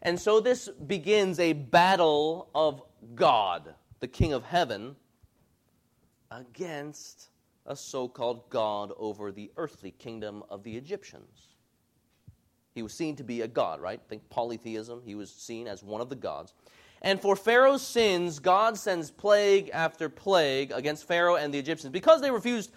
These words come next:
to listen to God and obey him. In, in, uh, Exodus chapter five even, Moses goes to Pharaoh and says, "God says, 'Let your people go.'" And, and, uh, Pharaoh is like, "I've never heard of your God. And besides that," Exodus five says, "I'm building my kingdom.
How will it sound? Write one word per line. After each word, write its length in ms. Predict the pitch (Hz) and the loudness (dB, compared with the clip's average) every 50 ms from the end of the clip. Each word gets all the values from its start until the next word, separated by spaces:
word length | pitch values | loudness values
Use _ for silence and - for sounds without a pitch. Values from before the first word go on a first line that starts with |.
| - _ _ | -20 _ _
to 140 | - 208 190 | -6 -4 -2
listen 420 | 165 160 185 - - - 262 240 | 2 2 2 2 2 -2 -4 -4
to 120 | - 233 190 | -4 -4 0
God 340 | 170 196 196 196 196 190 - | 2 2 4 4 2 2 0
and 100 | 165 165 | 0 0
obey 460 | 160 160 143 123 156 156 151 151 135 | 2 0 2 2 2 2 2 2 0
him. 240 | 131 117 104 101 - - _ - - - | -2 -6 -6 -8 -12 -18 _ -20 -14 -6
In, 140 | - 196 202 196 | -4 -4 -4 -2
in, 260 | 160 202 196 196 190 | -2 -2 -2 -2 -2
uh, 160 | 180 175 175 | 0 0 0
Exodus 320 | 180 214 - 254 220 196 - | 0 -2 -2 -2 -4 0 2
chapter 200 | 233 196 175 170 | 0 0 0 -2
five 360 | - 196 196 196 190 180 156 | 0 0 2 2 2 0 -2
even, 260 | 147 131 135 135 127 - - _ - | -2 -4 -4 -6 -6 -10 -18 _ -4
Moses 360 | 117 127 143 143 160 151 - | -2 -2 -2 -2 -4 -8 -4
goes 260 | - 151 147 151 147 - | 0 0 0 0 -2 -6
to 80 | 143 | -8
Pharaoh 320 | - 147 147 147 147 151 143 | -4 -2 0 0 0 0 -2
and 100 | 123 - | -2 -2
says, 220 | 135 127 117 113 | -4 -4 -4 -4
"God 300 | 107 - 117 127 147 135 | 0 2 2 4 2 2
says, 200 | - 143 135 127 | 0 -2 -2 0
'Let 140 | 135 143 131 | -2 -2 -2
your 100 | 147 139 | -2 -4
people 220 | 139 156 135 135 131 | -6 -6 -8 -8 -10
go.'" 320 | - _ _ _ - 165 | -12 _ _ _ -14 -12
And, 100 | 175 180 185 220 226 214 220 196 180 170 - - | -12 -12 -12 -16 -20 -18 -18 -18 -18 -16 -6 -2
and, 220 | 190 190 190 175 - _ _ _ _ _ | -2 -2 -2 -4 -10 _ _ _ _ _
uh, 160 | 151 160 156 143 | -2 -2 -2 0
Pharaoh 300 | - 240 262 277 233 180 | 2 4 4 6 4 4
is 80 | 160 | 4
like, 160 | 180 170 147 - - _ _ _ _ _ _ - | 4 2 2 0 -8 _ _ _ _ _ _ 2
"I've 80 | 311 | 4
never 160 | 277 190 147 156 | 6 6 6 4
heard 160 | 185 185 160 | 4 2 2
of 60 | 147 | 2
your 120 | 143 139 | 2 0
God. 420 | 131 123 120 147 196 254 302 320 - - - _ _ _ - | 2 4 6 8 8 8 6 4 -2 -8 -18 _ _ _ -2
And 220 | - 220 233 185 | 0 0 4 6
besides 680 | 208 214 214 - - - 294 294 302 294 277 208 160 139 | 4 4 4 4 6 8 8 8 8 6 4 2 2 4
that," 220 | 156 143 165 214 127 | 6 6 6 4 2
Exodus 380 | 151 170 156 - 160 147 139 | -2 -4 -2 0 -2 -2 0
five 280 | - 156 147 143 135 131 | 0 0 0 0 0 -2
says, 320 | 139 135 165 202 196 - _ _ _ _ _ _ _ _ _ | -4 -4 -4 -4 -8 -12 _ _ _ _ _ _ _ _ _
"I'm 180 | - 262 285 240 | 4 4 4 6
building 260 | 170 190 196 202 220 | 6 6 6 6 4
my 140 | 240 254 254 | 4 2 2
kingdom. 360 | 254 320 349 311 240 143 101 | 2 0 0 2 0 0 0